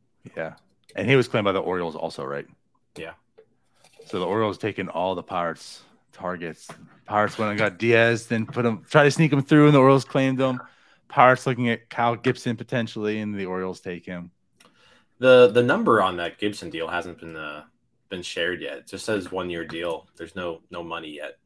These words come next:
Speaker 2: I'm kind of curious to see what they, what they settled on.
Speaker 1: Right. Um, yeah, I guess outside of Brian Reynolds, uh, is there, is there anything else to add, um, outside of, I guess, those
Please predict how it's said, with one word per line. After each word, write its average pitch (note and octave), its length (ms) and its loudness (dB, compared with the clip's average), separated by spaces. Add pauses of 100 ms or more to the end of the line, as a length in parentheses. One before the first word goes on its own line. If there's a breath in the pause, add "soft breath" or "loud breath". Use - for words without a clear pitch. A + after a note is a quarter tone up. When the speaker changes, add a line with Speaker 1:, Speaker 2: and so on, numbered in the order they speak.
(140)
Speaker 2:
I'm F2+ 80 -20
kind A2 180 -4
of F#2+ 80 -8
curious F2+ 340 -4
to - 40 -12
see - 160 -10
what E2 220 -8
they, - 180 -8 (180)
what - 140 -20
they - 80 -20
settled - 340 -14
on. - 120 -16 (500)
Speaker 1:
Right. F2 240 -6 (1700 soft breath)
Um, F#2 360 -4
yeah, D3+ 240 6
I B2 80 4
guess C#3 240 4
outside A#2+ 420 2
of G#2 100 -4
Brian G2 200 -2
Reynolds, G2 260 -4
uh, F2+ 400 -6 (800)
is F#2+ 100 -14
there, G2+ 160 -6
is F#2 180 -10
there F#2 160 -8
anything F2+ 240 -10
else F2 340 -10 (180)
to E2+ 240 -14
add, D2+ 380 -10 (340)
um, D#2+ 360 -10
outside E2+ 320 -10
of, D#2+ 240 -12
I E2 120 -10
guess, E2 240 -14
those E2 380 -16